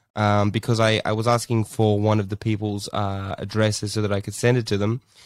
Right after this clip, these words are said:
And they were like, uh, "What do you need it for?" And I, and I was like, "I, I just said nothing, you know, I just need it for," I wanted it to be more of a surprise. And they said, "Should, should I be expecting a, a brick to my window?" <laughs> Like a, a Bondi Cleaning and Revenge Co brick?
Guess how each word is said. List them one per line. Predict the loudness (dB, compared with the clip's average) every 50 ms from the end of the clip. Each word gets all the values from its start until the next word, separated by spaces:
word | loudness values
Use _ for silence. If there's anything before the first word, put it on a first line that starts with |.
| -20 _ -8 -2
And | 0 0 0 2
they | 2 4 4 4 4
were | 4 2 0
like, | 2 2 2 2 0 -2 -4 -2 0
uh, | 0 0 0
"What | 0 0 0 0
do | 0 2
you | 2
need | 2 2 0
it | -2
for?" | -2 0 0 2 2 2
And | 2 2
I, | 2 2
and | 0 0 0 0 0
I | 0 -2
was | -2 -2 -2 -4
like, | -4 -4 -2
"I, | 0 0 0 0
I | -2 -4
just | -4 -4 -4
said | -4 -2
nothing, | 0 0 0 0 -2 -2 0
you | 0 2
know, | 2 2
I | 2
just | 0 0 0
need | 0 0
it | 0 -2
for," | -2 -2 0 0 0 2 2
I | 2 2 2 2
wanted | 2 2 2 2 2
it | 0
to | 0
be | 0 0
more | 2 2 0
of | -2 -2
a | -4
surprise. | -6 -6 -2 0 2 2 2 2 0
And | 0 0
they | 0
said, | 0 -2 -4 -4 _ _ -20 _ _ _ _ _ -14 -8 -4
"Should, | -2 0 0 0 0 -2
should | -2 0 2
I | 2 2
be | 2 2 2
expecting | 0 0 -2 -2 0 0 0 0 -2 0 2
a, | 2 2 2 0 -2 -4 _
a | -4 -6 -6
brick | -4 -4 -4 0 0 0 -2 -2 0
to | 2
my | 6 6 6 6 6
window?" | 4 4 4 2 2 2 2 2 0
<laughs> | 0
Like | 0 0 2 2 2
a, | 2 2 0 0 -6 -12 -12 -14 -20 -20 -20 -12 -6 -2
a | -2 0
Bondi | 0 2 2 4 6 6 4 4
Cleaning | 2 0 0 2 2 4 2 2
and | 2 0 0
Revenge | -2 0 0 0 0 -2 -2
Co | -2 -2 -2
brick? | -2 -2 -2 -2 -2 -4 -6 _ -20